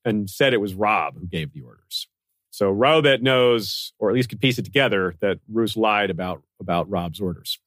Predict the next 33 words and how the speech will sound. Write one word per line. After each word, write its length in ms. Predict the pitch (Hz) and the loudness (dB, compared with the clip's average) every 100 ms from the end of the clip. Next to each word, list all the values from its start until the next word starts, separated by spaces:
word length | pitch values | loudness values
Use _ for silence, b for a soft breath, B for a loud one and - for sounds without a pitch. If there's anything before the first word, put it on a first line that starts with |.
| _ _ _ _ _ _ _ - | _ _ _ _ _ _ _ 0
Arya 400 | 135 147 147 135 | 4 6 6 6
also 320 | 139 143 143 | 4 4 4
knows 520 | 127 127 120 113 110 | 4 4 4 2 0
about 400 | 110 110 104 104 - | 0 2 2 0 -4
Roose's 400 | 113 113 110 104 | -2 -2 0 -2
orders. 720 | - 143 139 131 123 110 - - _ _ | 2 2 4 4 2 -2 -8 -14 _ _
Whether 200 | 120 117 | 2 2
she 180 | 117 131 | 2 2
would 140 | 120 | 2
be 80 | 123 | 2
able 120 | 120 | 2
to 60 | 110 | 2
fully 240 | 110 131 | 2 2
make 220 | 113 110 | 2 0
sense 260 | - 214 190 | 2 2 4
of 80 | 151 | 2
them, 220 | 139 135 | 4 4
all 120 | 131 | 2
she'd 140 | 131 123 | 2 2
have 120 | 117 | 0
to 60 | |
do 140 | 107 120 | 0 0
is 100 | 107 | 2
remember 320 | 107 170 147 | 2 2 2
them. 200 | 139 127 | 0 0
But, 180 | 120 107 | 0 0
of 140 | 120 | -2
course, 220 | 95 95 | -4 -4
that's 380 | - 95 92 - - _ _ _ _ _ _ _ _ - | -4 -4 -4 -10 -14 _ _ _ _ _ _ _ _ 0
a 40 | |
little 160 | 113 127 | 2 4
too 180 | 110 127 | 2 4
late. 300 | 127 196 | 6 4